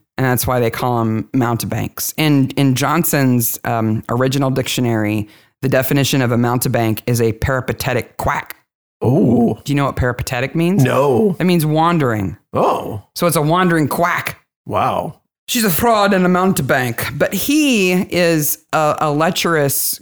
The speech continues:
Speaker 1: gross person.
Speaker 2: What does Doctor Cole bring to a relationship? Lying, deceit, and, uh, the love of nineteen-year-old naked girls.
Speaker 1: Yeah.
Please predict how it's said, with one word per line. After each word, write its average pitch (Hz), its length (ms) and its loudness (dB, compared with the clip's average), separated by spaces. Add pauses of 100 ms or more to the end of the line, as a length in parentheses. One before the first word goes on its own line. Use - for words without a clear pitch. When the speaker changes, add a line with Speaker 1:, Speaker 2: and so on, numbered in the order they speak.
Speaker 1:
gross 175 300 0
person. 95 580 -4 (280)
Speaker 2:
What 220 380 0
does 220 360 2 (240)
Doctor 165 340 0
Cole 147 340 0
bring 131 280 2
to 113 160 2
a 107 60 4
relationship? 107 840 -2 (200)
Lying, 143 580 2 (140)
deceit, 139 600 0 (840)
and, 120 540 0 (480)
uh, 113 180 0
the 120 140 -2
love 127 300 2
of 117 80 2
nineteen-year-old 113 680 2
naked 110 300 -2
girls. - 400 -6
Speaker 1:
Yeah. 156 260 -2